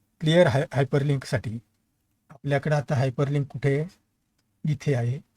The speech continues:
अ, त्याच्यावर क्लिक केलं मी, सिलेक्ट करायला, याच्यावर क्लिक केलं. आता क्लिअर हाय-, हायपरलिंक आपण म्हणूया, याच्यावर क्लिक केलं,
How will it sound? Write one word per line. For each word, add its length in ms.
अ, 220
त्याच्यावर 360
क्लिक 140
केलं 160
मी, 880
सिलेक्ट 340
करायला, 300
याच्यावर 240
क्लिक 260
केलं. 160
आता 200
क्लिअर 260
हाय-, 220
हायपरलिंक 640
आपण 220
म्हणूया, 360
याच्यावर 400
क्लिक 260
केलं, 220